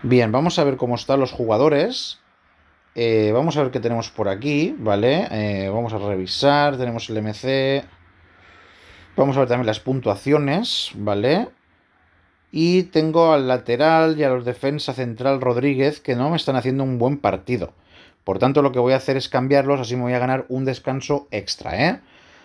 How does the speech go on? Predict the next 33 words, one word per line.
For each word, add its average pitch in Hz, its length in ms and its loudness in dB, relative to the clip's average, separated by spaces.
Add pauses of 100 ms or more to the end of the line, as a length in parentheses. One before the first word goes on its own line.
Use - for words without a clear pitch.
(180)
Eh, 101 260 0
vamos 113 240 2
a 110 40 2
ver, 127 180 4
Rodríguez, 147 1000 0 (420)
a 104 120 -8
ver 117 100 -4
si 117 80 -10
tenemos 107 320 -8
por 104 180 0
aquí, 135 320 2
muy 113 180 0
bien. 151 540 0 (720)
Pues 107 140 -2
voy 139 120 4
a 170 60 4
sacar 135 240 0
a 131 40 2
este 120 240 -6
jugador, 123 480 2
que 120 100 -6
aunque 110 260 -8
tenga 139 220 -4
cuatro 123 300 -2
estrellas, 135 500 0
¿vale? 117 180 0
Lo 120 100 2
voy 110 120 2
a 123 80 2
poner 113 200 -4
aquí 107 160 -6
por 104 140 -4
Rodríguez, 120 680 -4